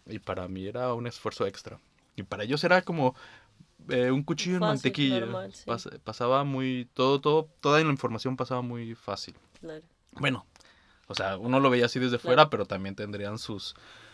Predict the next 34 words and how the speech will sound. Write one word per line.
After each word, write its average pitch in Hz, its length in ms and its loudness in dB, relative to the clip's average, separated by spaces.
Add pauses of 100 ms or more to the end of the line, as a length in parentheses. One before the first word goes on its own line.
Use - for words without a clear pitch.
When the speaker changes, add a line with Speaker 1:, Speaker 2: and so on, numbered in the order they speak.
(320)
Speaker 1:
eh, 98 400 -4 (460)
sus - 260 -14
complejos, 120 580 0
Speaker 2:
Desventajas, 143 200 -6
sí. 151 240 -8 (180)
Speaker 1:
¿no? 120 340 -6
Speaker 2:
Sí, - 200 -6
para 170 240 4
mí 175 100 -4
también 208 300 0
es 208 100 -4
igual, 190 300 2
o - 20 -6
sea, 160 160 0
yo 151 140 -4
también 170 260 0
lo 180 80 4
veo 190 220 0
como 190 400 2
algo, 151 280 2
como 170 180 -4
un 170 120 -4
lujo. 165 300 -4 (160)
O 147 80 -10
sea, 147 340 0
creciendo, 180 680 -4
para 180 280 0
mí 160 180 -2
en 180 80 -4
Colombia, 170 400 -6
en 180 80 -12
Bogotá 143 380 -4
más 160 160 -10
específicamente, 156 760 -12